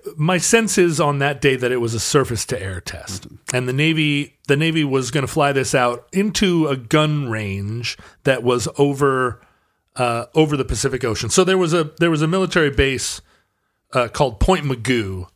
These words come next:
Speaker 1: which is
Speaker 2: <laughs>
Speaker 1: kind of in, but not, m-, it's Magu, it's M A G U, not like,
Speaker 2: Oh, it's not
Speaker 1: not
Speaker 2: like
Speaker 1: like
Speaker 2: Mis-,
Speaker 1: the blind
Speaker 2: it's not like Mister Mc-,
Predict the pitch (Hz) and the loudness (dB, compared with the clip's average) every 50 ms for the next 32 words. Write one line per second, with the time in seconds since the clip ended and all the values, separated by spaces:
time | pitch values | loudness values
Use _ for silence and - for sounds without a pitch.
0 | _ - 127 120 - 151 127 180 - - 185 - - 170 - - 190 185 175 151 | _ -4 -4 -2 0 2 2 2 0 0 -6 -6 -6 -4 0 2 2 2 2 2
1 | 135 143 135 135 123 123 117 147 151 170 170 147 139 139 135 135 143 151 _ _ | 2 2 2 0 -2 0 0 0 2 2 0 0 0 -2 -4 -6 -6 -8 _ _
2 | - 143 127 117 - 127 127 120 120 120 120 117 117 117 113 107 113 117 113 110 | -6 -6 -6 -6 -6 -10 -10 -8 -4 -2 0 0 0 -2 -2 -2 0 0 0 0
3 | 107 107 104 - - - 127 123 123 120 110 110 107 95 98 110 107 110 107 104 | -2 -2 -4 -4 -2 -2 -2 0 0 0 -2 -2 -4 -4 -4 -4 -4 -4 -4 -2
4 | 104 107 107 101 92 90 92 90 - _ _ - 135 123 123 120 110 101 104 - | -2 -2 -2 -4 -6 -6 -8 -10 -10 _ _ -2 -2 -2 -2 -2 -4 -4 0 2
5 | 156 156 147 127 131 131 - 160 160 151 143 135 135 - - 139 123 113 147 139 | 2 2 2 0 -4 0 2 2 2 4 2 2 0 2 0 0 2 2 0 2
6 | 131 127 123 123 117 117 175 - 156 151 147 - 143 - - 165 160 156 143 | 2 2 0 0 0 -2 -2 0 -2 -4 -2 -4 -6 -4 -2 -2 -2 -2 -4